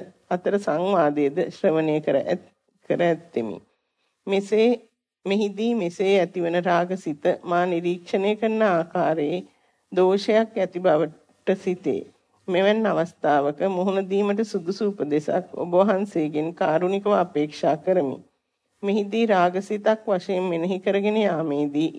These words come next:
ඊට යටින් ද්වේෂ සහගත සිතකුත් වැඩ කරනවා දෝයි සැකමතු වේ. ඔබ වහන්සේට තෙරුවන් සරණයි.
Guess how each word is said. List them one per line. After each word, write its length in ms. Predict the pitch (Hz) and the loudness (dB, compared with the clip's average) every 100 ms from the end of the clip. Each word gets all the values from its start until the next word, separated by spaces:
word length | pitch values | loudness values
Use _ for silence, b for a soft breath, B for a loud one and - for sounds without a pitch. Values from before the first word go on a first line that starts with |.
| 160 | -4
ඊට 240 | 180 185 202 196 - _ _ - | -2 2 2 2 -2 _ _ -2
යටින් 480 | 175 175 202 190 196 214 b b b - | 2 2 0 -2 -2 -6 b b b -2
ද්වේෂ 300 | 190 196 202 | 2 4 2
සහගත 500 | 226 247 220 220 220 | 0 0 0 0 -2
සිතකුත් 480 | 220 175 151 165 170 - | -2 -4 -4 -6 -6 -2
වැඩ 240 | 165 175 | 0 2
කරනවා 540 | 185 196 190 190 190 196 | 0 0 0 2 2 2
දෝයි 400 | 175 143 151 151 | 2 2 0 -2
සැකමතු 640 | - 180 170 175 156 151 | -4 -4 0 0 0 -2
වේ. 200 | 139 104 - | -2 -2 -6
ඔබ 200 | - 160 | -6 -2
වහන්සේට 640 | 185 180 147 147 143 139 - - | 0 2 -2 -2 -4 -4 -6 -8
තෙරුවන් 480 | - 165 160 147 156 | -4 -2 0 0 0
සරණයි. 500 | 151 135 131 - - | 0 -2 -2 -8 -12